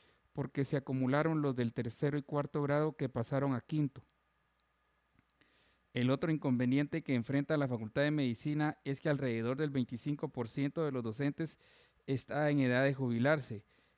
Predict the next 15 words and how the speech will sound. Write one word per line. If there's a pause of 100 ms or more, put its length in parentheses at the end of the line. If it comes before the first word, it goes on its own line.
(140)
El
tiempo
que
las
clases
transcurrieron
de
manera
virtual
mantuvo
que
muchos
completaran (480)
el
proceso,